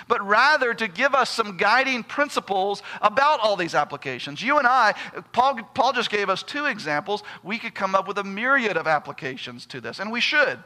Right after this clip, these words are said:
And I would encourage you to do this in your base group. What are all the ways in which this is, this, uh, has application to our lives today, where we have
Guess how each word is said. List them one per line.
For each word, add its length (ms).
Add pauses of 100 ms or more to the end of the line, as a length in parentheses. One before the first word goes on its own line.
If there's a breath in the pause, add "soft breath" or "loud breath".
(400 loud breath)
And 140
I 80
would 100
encourage 420
you 80
to 80
do 140
this 220
in 180
your 140
base 260
group. 260 (220 loud breath)
What 180
are 120
all 160
the 100
ways 320
in 160
which 240
this 220
is, 140
this, 300 (380 loud breath)
uh, 220
has 260
application 720
to 140
our 160
lives 400
today, 640 (540 loud breath)
where 220
we 340 (320 loud breath)
have 480